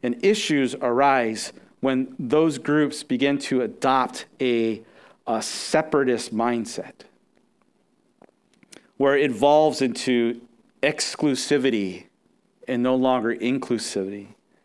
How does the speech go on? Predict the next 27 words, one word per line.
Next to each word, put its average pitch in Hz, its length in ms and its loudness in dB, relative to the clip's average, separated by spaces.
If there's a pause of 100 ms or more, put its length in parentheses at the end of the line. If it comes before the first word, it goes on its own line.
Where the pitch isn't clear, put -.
(120)
where 135 200 2
it 147 360 -2
begins 147 420 2
to - 100 0
morph 135 380 2
into 135 220 -2
more 135 180 2
of 123 80 0
an 123 80 2
elitist 151 800 0
kind 147 200 0
of 117 100 0
sentiment. 127 680 -2 (340)
It 131 160 -4
moves 196 380 4
from 156 160 0
being 139 220 2
healthy 135 640 0 (240)
now 135 240 2
into 131 180 -4
very 120 220 0
harmful. - 680 -4 (1700)
Right? 120 140 -6
A - 60 -10
cluster 156 540 0
of 123 80 -4
cells, 147 800 0